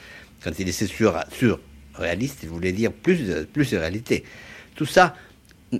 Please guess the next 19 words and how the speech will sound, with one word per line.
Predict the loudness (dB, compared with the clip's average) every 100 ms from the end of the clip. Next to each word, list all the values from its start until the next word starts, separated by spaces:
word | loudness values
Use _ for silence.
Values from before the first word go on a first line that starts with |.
| -4
c'est | 0 4
là | 6
où | 8
nous | 8
sommes, | 6 6 6 4
et |
c'est | -2
ça | 0
qui | 2
est | 0
fascinant. | 0 -2 2 2 2 -4 -16 -20 -20 -8
Peut-être | -2 0 0 2
il |
y | 0
aura | 4 4 2 0 -20 -20 -20 -18
un | -14 -14 -6
pas | 4 4 4 -8 -20 -20 -20 -18
aussi, | -14 -14 -8 -4 -2 -2 -4 -8 -12
disons, | -10 -6 -4 -4 -6